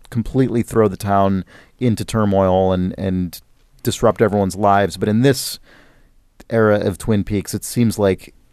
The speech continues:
almost everyone's lives are a disaster and just everything. There's, like, constant turmoil and darkness, and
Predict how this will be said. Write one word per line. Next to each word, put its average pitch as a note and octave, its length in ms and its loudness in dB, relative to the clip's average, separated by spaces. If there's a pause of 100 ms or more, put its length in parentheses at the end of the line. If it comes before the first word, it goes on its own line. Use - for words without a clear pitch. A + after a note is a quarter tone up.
(540)
almost A#2+ 300 0
everyone's G2 640 -2 (640)
lives F#2+ 480 0
are F2+ 200 0 (800)
a A2+ 80 -4
disaster F#2 720 0
and F2+ 120 -2
just F2+ 280 -8
everything. G2+ 640 -2
There's, G#2 200 -2
like, G2+ 160 -2
constant A2 640 0
turmoil F#2+ 580 2 (480)
and F#2 280 0
darkness, F2+ 680 0
and F#2 340 -2